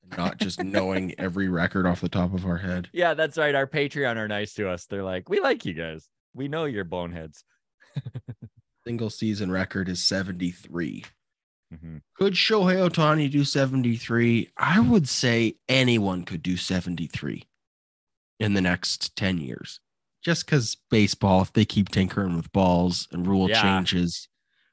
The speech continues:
Speaker 1: and they move the mound back, like, all the stupid things that they wanna do to increase offense, like, if you told me Vladdy hit ninety home runs one season, I wouldn't be su-,
Speaker 2: Mm-hmm.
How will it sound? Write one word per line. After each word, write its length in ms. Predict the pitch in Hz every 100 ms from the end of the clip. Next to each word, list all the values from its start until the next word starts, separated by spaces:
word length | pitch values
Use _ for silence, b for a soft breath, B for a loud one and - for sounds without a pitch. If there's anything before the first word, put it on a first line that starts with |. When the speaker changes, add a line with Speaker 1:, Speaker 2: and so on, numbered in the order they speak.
| -
Speaker 1:
and 120 | 101
they 60 | 104
move 260 | 101 92
the 80 | 92
mound 460 | 92 95 101 98 92
back, 520 | 95 90 87 98 - _ _
like, 300 | 117 107 - _ _ _ _ _ _ _
all 180 | - 185
the 120 | 185
stupid 440 | 160 - 135 131 117
things 240 | 113 107
that 100 | 98
they 100 | 95
wanna 300 | 101 101 98
do 360 | 82 92 92 92
to 120 | -
increase 440 | 85 92 - 92 90
offense, 640 | 87 85 104 98 101 -
like, 260 | 107 90 - _ _ _ _ _ _ _ _ _ _ _ _ _ _ _ _ _ _
if 80 | -
you 60 | 170
told 200 | 170 143
me 100 | 107
Vladdy 540 | 87 101 101 110 98
hit 200 | 104 95
ninety 540 | 104 107 104 110 104
home 280 | 98 104 92
runs 280 | 95 92 95
one 220 | 104 110
season, 380 | 107 120 120 135
I 80 | 98
wouldn't 300 | 95 95 92
be 120 | 95
su-, 140 | -
Speaker 2:
Mm-hmm. 180 | 107 107